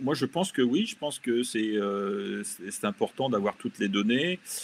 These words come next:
C'est un peu comme, là, je prenais l'exemple de la fusée tout à l'heure, mais il y a, il y a énormément de variables, euh, autour de, de,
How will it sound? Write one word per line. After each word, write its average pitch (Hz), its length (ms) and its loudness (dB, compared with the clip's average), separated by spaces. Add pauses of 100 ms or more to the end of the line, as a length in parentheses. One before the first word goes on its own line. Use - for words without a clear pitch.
(120)
C'est - 160 6
un 143 80 6
peu 143 140 6
comme, 120 360 0
là, 127 220 2
je 117 160 -4
prenais 117 280 2
l'exemple 113 380 2
de 104 100 4
la 104 100 4
fusée 104 340 0
tout 104 160 -6
à 139 80 2
l'heure, 185 160 2
mais 107 120 4
il 107 60 6
y 107 60 8
a, 107 80 6
il 120 80 -6
y 107 80 6
a 113 60 8
énormément 135 440 2
de 127 60 -2
variables, 123 580 0 (420)
euh, 87 180 -6
autour - 600 -2 (200)
de, 98 540 0
de, - 160 -10